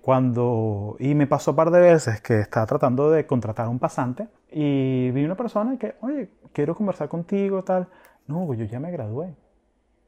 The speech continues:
"Pero ya va, ¿pero qué dice?". "Sí, al final adelanté un semestre y me gradué". Y, o sea, como que pierdes tiempo interceptando candidatos. Entonces es algo, yo prefiero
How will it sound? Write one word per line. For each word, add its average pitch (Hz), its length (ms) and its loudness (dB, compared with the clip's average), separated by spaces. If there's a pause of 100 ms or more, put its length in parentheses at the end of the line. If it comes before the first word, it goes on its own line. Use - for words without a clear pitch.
(500)
"Pero 92 180 -12
ya 92 140 -12
va, 147 180 -10
¿pero 120 180 -6
qué 123 80 -6
dice?". 135 420 -6
"Sí, 220 260 -6
al 170 100 -2
final 135 260 -4
adelanté 170 380 -2
un 143 80 -2
semestre 180 500 -4
y 190 40 -2
me 160 120 -2
gradué". 127 420 -2 (220)
Y, 120 80 -8
o 123 120 -4
sea, 135 160 -2
como 131 240 -2
que 131 140 -2
pierdes 143 680 -2
tiempo 175 580 0
interceptando 131 960 0
candidatos. 131 720 -2
Entonces 131 440 0
es 160 240 4
algo, 151 1000 4
yo 131 140 0
prefiero 151 640 4